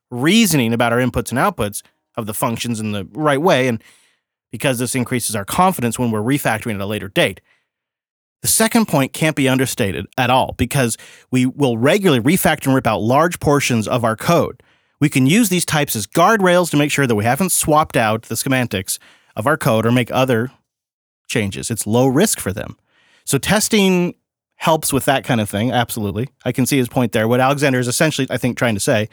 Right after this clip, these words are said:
is they have a bit more confidence when they're redoing large portions of their project because of these tests. And, and that makes a lot of sense. Like, you're not trying to make sure everything works, but you wanna make sure the thing launches and stands up.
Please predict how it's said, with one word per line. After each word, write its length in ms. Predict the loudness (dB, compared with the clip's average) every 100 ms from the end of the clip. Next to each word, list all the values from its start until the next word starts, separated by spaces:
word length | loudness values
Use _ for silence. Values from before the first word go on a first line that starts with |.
| -12 -20 -20 _ _
is 560 | 2 4 2 0 -4 -8 _ _ _ _ _
they 420 | -6 0 4 4 4
have 200 | 2 0
a 60 |
bit 220 | 2 0
more 180 | 2 0
confidence 720 | 0 2 2 0 0 0 -2
when 160 | 0 2
they're 140 | 2
redoing 480 | 2 2 4 4 4
large 240 | 2 0
portions 320 | -2 0 0 0
of 100 | -2
their 100 | -2
project 540 | 0 0 0 -4 -4
because 460 | -8 -2 0 0 0
of 140 | -4
these 180 | -6 -8
tests. 360 | -8 -10 -12 -20 _ _ _ _ -4
And, 180 | -2 0
and 140 | 2
that 140 | 2 2
makes 200 | 0 0
a 60 |
lot 180 | 2 0
of 80 | 0
sense. 260 | -4 -4 -4
Like, 120 | -2
you're 100 | 0
not 180 | 0 0
trying 260 | 0 2
to 60 | 2
make 160 | 2
sure 180 | 0 -4 0
everything 500 | 0 2 0 0 -2
works, 360 | -2 -4 -8 -12 -16 _ _ 0
but 80 | 4
you 80 |
wanna 160 | 4 4
make 140 | 2
sure 140 | 2 0
the 100 | 0
thing 420 | 0 2 2 -2
launches 500 | 0 0 0 -2 -6
and 100 | -6
stands 320 | -4 -4 -6
up. 180 | -10 -12